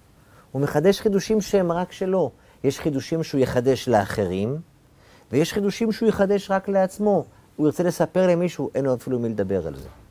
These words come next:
אף אחד לא מבין מה הוא מרגיש. אבל זהו, הוא עשה מה שצריך לעשות, הוא מחדש.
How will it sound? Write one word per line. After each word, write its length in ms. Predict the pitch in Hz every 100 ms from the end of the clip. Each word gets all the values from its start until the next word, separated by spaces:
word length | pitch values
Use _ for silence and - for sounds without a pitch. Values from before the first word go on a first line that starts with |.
| _
אף 160 | 127 -
אחד 120 | 117
לא 80 | 117
מבין 320 | 110 117 107
מה 60 |
הוא 140 | 110 107
מרגיש. 500 | 98 98 107 - - _ - - - - - _ _ _ _ _ _ _ _ _
אבל 200 | 127 139
זהו, 300 | 117 143 269
הוא 120 | 190 160
עשה 220 | - 233
מה 100 | 247
שצריך 280 | 233 214 220
לעשות, 400 | 214 196 208 175
הוא 100 | 151
מחדש. 600 | 147 143 143 185 120 -